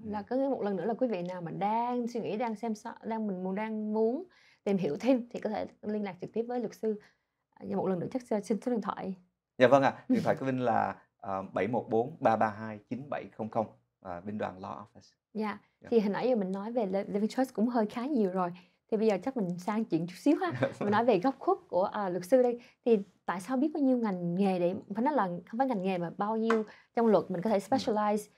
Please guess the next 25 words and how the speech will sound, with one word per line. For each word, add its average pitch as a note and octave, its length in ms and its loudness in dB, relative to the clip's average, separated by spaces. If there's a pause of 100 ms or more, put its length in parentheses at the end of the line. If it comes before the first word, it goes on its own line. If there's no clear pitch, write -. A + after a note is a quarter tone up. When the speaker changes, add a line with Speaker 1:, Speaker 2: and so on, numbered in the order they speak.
(200)
Speaker 2:
Nhưng A#3+ 100 0
mà A3 60 0
tại G3 160 -8
sao A3 220 -10
luật G3 200 -6
sư A#3 160 0
lại G3 120 0
chọn F3+ 340 -8
living F#3+ 280 -2
trust A3+ 360 -6
để - 100 -4
mà G3+ 140 -4
một E3+ 180 -8
cái G3 220 -8
mà G3+ 260 -6 (320)
ít F4 160 0
người C#4 140 8
Việt G3 120 4
Nam G3+ 200 0
mình F3 200 -4
để F3 120 0
ý G#3+ 160 2
đến? B3+ 220 -4 (220)
Speaker 1:
Dạ A2 100 0
vâng. B2 140 2